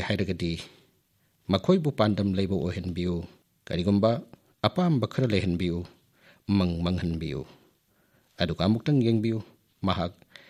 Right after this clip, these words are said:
ꯑꯇꯩ ꯑꯇꯣꯞꯄꯗ ꯄꯨꯛꯅꯤꯡ ꯆꯪꯂꯔꯣꯏ꯫ "ꯑꯩ ꯃꯁꯤꯃꯗꯤ ꯇꯧꯔꯒꯦ" ꯍꯥꯏꯗꯅ ꯆꯞ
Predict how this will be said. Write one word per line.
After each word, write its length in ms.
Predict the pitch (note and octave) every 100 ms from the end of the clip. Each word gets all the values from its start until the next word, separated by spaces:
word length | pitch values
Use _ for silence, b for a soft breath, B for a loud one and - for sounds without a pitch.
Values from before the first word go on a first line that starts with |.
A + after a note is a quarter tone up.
| B
ꯑꯇꯩ 300 | B A2+ G3
ꯑꯇꯣꯞꯄꯗ 420 | D#3 - G2+ G2+ F2+
ꯄꯨꯛꯅꯤꯡ 380 | - F#2+ F#2 E2
ꯆꯪꯂꯔꯣꯏ꯫ 640 | - F#2 E2+ E2 E2+ D#2+ D#2+ - _ _ _ _ _ _ _
"ꯑꯩ 360 | F2 D#2+ D2+ - _ _ _ _ _
ꯃꯁꯤꯃꯗꯤ 440 | G#2+ - F#3+ G#2+ G2
ꯇꯧꯔꯒꯦ" 420 | F2 F2 D#2+ E2 D#2+
ꯍꯥꯏꯗꯅ 360 | D#2+ E2 D#2 - _ b b
ꯆꯞ 220 | - C#3